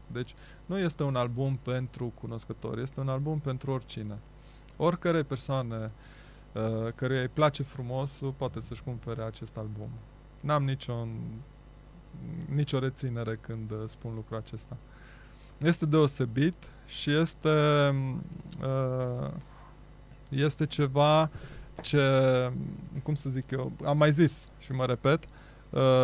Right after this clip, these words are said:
lumea, chiar dacă se pricepe sau nu, când, uh, va ține acest album în mână, își va da seama, uh, cât efort am depus să realizăm și că este ceva de foarte bună calitate.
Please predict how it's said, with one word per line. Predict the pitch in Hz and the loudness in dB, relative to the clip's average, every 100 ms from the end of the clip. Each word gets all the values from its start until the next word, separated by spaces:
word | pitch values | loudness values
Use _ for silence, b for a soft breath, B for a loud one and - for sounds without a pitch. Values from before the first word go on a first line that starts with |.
| 127 | 6
lumea, | 135 165 180 156 131 135 151 151 | 6 6 6 6 6 6 6 2
chiar | - 151 | 4 6
dacă | 156 135 | 6 4
se | - | -2
pricepe | 135 131 - 147 147 | -4 -4 -4 -4 -4
sau | - 123 | -4 -4
nu, | 127 135 151 | -2 -2 -2
când, | 147 135 127 | 0 0 2
uh, | 131 123 | 2 2
va | 123 | 0
ține | 123 156 | 0 0
acest | 147 139 143 | 0 -2 -2
album | 135 135 135 | -2 0 -2
în | 127 | 0
mână, | 131 147 147 | 0 0 2
își | 135 | 2
va | 139 | 2
da | 147 | 2
seama, | 147 143 135 123 123 b b b | 0 -4 -4 -6 -8 b b b
uh, | - 131 131 123 123 - - - | 0 2 4 4 0 -4 -20 2
cât | 175 165 | 2 6
efort | 139 - 139 - | 2 4 -2 -2
am | 120 | -6
depus | 117 - 127 | -6 -6 -8
să | - | -4
realizăm | 117 120 117 113 123 139 156 | -2 0 -2 -4 -2 0 0
și | 151 - | -4 -6
că | 143 143 | -2 -2
este | 139 135 | 0 -4
ceva | - 131 127 | -6 -4 -2
de | 123 | -4
foarte | - 120 - | -6 -8 -6
bună | 113 113 107 | -6 -6 -6
calitate. | 117 110 107 110 107 113 | -6 -6 -6 -8 -8 -10